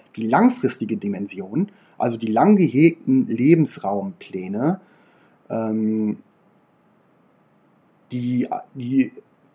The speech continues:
noch, die im Grunde noch von den Ereignissen des Ersten Weltkrieges inspiriert sind, wo schon mal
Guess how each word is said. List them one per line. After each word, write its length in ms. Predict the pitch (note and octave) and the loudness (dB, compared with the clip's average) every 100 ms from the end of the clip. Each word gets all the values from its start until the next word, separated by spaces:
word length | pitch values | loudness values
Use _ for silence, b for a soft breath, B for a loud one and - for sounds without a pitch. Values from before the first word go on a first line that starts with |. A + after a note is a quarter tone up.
| _ _ | _ _
noch, 380 | - C#3 - - _ _ - | 0 0 0 -8 _ _ -10
die 180 | A#2+ | -4
im 120 | C3 A#2+ | -2 4
Grunde 280 | C#3 E3+ D#3+ | 6 6 4
noch 120 | B2+ | 2
von 160 | - C#3+ | 2 2
den 200 | B2 A#2 | 4 2
Ereignissen 600 | A#2+ - D#3+ E3+ D3 C#3+ | 2 4 2 2 0 2
des 180 | A#2 - | 2 4
Ersten 360 | C#3 C#3+ C3 | 2 4 0
Weltkrieges 500 | B2 - - A2+ G#2+ | 2 2 0 -6 -6
inspiriert 520 | A2 G#2 - G2+ G#2 - | -4 -8 -8 -6 -6 -2
sind, 380 | C3 D3 G#2+ | -2 -2 -4
wo 200 | A#2 A#2+ - | 0 0 0
schon 400 | - D#3 G3 E3+ | -4 6 6 6
mal 360 | G#2 F2+ G2 | 2 -2 -8